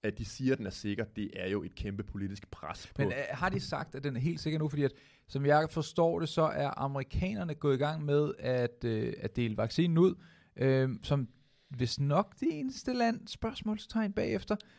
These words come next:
Speaker 1: jeg
Speaker 2: fordi
Speaker 1: ikke
Speaker 2: at
Speaker 1: sikker på.
Speaker 2: den vist nok ikke er blevet, øh, den vist ikke er blevet helt godkendt.
Speaker 1: Okay.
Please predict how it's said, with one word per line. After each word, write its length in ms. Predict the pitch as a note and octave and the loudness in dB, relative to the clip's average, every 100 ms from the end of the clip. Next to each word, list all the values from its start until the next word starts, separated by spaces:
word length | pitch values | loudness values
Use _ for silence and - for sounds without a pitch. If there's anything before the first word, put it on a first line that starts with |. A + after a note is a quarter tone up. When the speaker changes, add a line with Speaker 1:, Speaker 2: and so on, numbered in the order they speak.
| - | -4
Speaker 1:
jeg 40 | |
Speaker 2:
fordi 160 | G#2+ D#3 | 0 6
Speaker 1:
ikke 80 | E3+ | 6
Speaker 2:
at 60 | |
Speaker 1:
sikker 120 | G#2 G2+ | 6 4
på. 80 | D#3 | 2
Speaker 2:
den 120 | D3 | 2
vist 180 | D3 E3 | 0 2
nok 180 | E3 | 2
ikke 180 | E3+ E3+ | 2 0
er 60 | E3 | -2
blevet, 520 | D#3+ D3 C#3+ C#3 B2+ | 0 2 2 4 4
øh, 760 | B2 A#2+ B2 B2+ A#2+ A2 G2 G2 | 2 0 0 0 0 -2 -4 -6
den 120 | - C3 | -6 -6
vist 160 | B2 | -4
ikke 100 | D3+ | -4
er 40 | D#3+ | -4
blevet 200 | C#3 - - | -4 -6 -8
helt 360 | C3+ F#3 - | -8 -8 -6
godkendt. 540 | - D#3+ D#3+ E3 - - | 2 2 2 -4 -6 -8
Speaker 1:
Okay. 220 | E3+ E3 | -2 0